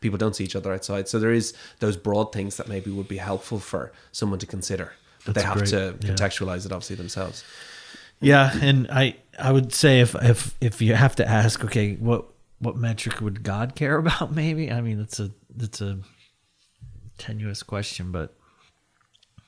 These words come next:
Speaker 2: I, again, I just, I go back to, to Jesus and him asking the question, you know, "Where are the other nine?" And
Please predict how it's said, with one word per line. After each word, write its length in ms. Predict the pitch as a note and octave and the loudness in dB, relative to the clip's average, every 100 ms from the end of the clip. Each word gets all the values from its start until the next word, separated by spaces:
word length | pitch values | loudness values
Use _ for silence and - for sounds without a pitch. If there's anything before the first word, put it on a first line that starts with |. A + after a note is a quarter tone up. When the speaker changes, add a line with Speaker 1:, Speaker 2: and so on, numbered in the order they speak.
| - _ _ | -20 _ _
Speaker 2:
I, 140 | - G#2+ - | -12 -10 -8
again, 280 | G#2 G#2 | -4 -4
I 100 | G2+ | -4
just, 280 | G2 - - - | -6 -8 -16 -10
I 120 | A2 | -8
go 140 | G2 G2+ | -6 -6
back 360 | G2 G2 - | -4 -6 -8
to, 240 | - F#2 F2 - | -10 -10 -10 -10
to 120 | G2+ | -10
Jesus 580 | F#2+ G2+ G2 F#2 F2 E2+ | -6 -4 -2 -4 -6 -6
and 240 | F2+ F2 | -6 -8
him 180 | G2 F#2+ | -8 -6
asking 320 | F2+ - F2+ | -6 -6 -10
the 80 | F2 | -12
question, 400 | - F2+ - F2+ | -10 -10 -10 -10
you 60 | |
know, 40 | F2+ | -8
"Where 200 | F2+ F#2 | -6 -6
are 60 | |
the 120 | F2+ F2 | -6 -6
other 160 | F2 | -8
nine?" 440 | E2+ F2+ F#2+ F2 F2+ | -8 -6 -6 -6 -8
And 300 | F#2 F2+ | -8 -10